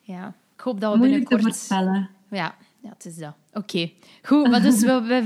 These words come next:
Speaker 1: we, we dwalen af, hè.
Speaker 2: Ja,
Speaker 1: Eh,
Speaker 2: los van het, los van het gelik. Onze topic van vandaag.
Speaker 1: Ja. <laughs>
Speaker 2: Zeg het maar.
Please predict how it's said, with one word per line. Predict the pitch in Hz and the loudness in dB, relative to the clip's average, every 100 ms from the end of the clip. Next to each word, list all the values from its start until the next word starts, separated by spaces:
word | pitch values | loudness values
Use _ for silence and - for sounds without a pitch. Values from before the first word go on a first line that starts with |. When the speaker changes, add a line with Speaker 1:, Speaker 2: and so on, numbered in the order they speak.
| 208 | -2
Speaker 1:
we, | 220 214 208 - 214 | 0 0 -2 -4 -6
we | 214 | -4
dwalen | 208 226 220 202 | 0 2 2 0
af, | 190 202 214 | 0 -2 -2
hè. | 196 233 330 _ - - | -2 -4 -6 _ -16 -2
Speaker 2:
Ja, | 196 220 233 254 | 2 4 4 6
Speaker 1:
Eh, | - | 6
Speaker 2:
los | 247 226 | 4 0
van | 320 277 | 0 2
het, | 277 - - | 0 -4 -2
los | 208 254 | 0 2
van | 294 | 2
het | 262 254 | 2 2
gelik. | 214 220 262 - - - - 254 | 0 2 0 -4 -8 -12 -10 0
Onze | 233 226 180 | 2 4 2
topic | 262 359 349 | 2 0 -2
van | 277 226 | 2 2
vandaag. | 226 202 208 294 427 - - - | 4 2 2 0 -2 -4 -6 -10
Speaker 1:
Ja. | 294 277 233 - _ - - 269 - 392 392 - | -8 -6 -6 -10 _ -16 -8 -8 -8 -12 -12 -16
<laughs> | 349 _ _ - - 392 - - | -18 _ _ -18 -14 -14 -10 -2
Speaker 2:
Zeg | 254 180 | 0 2
het | 175 175 | 2 2
maar. | 233 285 | 2 0